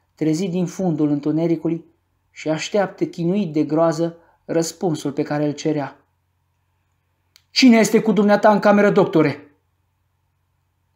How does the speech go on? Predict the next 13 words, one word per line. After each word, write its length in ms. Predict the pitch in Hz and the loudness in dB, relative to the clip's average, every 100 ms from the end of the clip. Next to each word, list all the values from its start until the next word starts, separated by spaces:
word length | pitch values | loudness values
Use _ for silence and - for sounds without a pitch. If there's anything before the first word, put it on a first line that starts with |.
| _ _ | _ _
Era 220 | 165 151 | -6 -2
mereu 300 | 156 170 190 | 0 0 0
cu 140 | - 147 | -4 -6
fața 340 | 160 151 156 | -6 -4 -4
la 100 | 147 | -4
perete, 500 | 147 147 160 165 - _ _ _ | -4 -4 -4 -6 -10 _ _ _
dar 160 | - 139 | -10 -8
se 140 | 147 | -4
înălțase 600 | 151 160 165 214 185 156 | 0 0 0 -2 -2 -4
pe 140 | 151 151 | -6 -4
cotul 360 | 165 160 147 | -4 -2 -4
mâinii 300 | 156 165 147 | -2 -2 -2
drepte 480 | 135 160 160 160 | -2 -4 -4 -10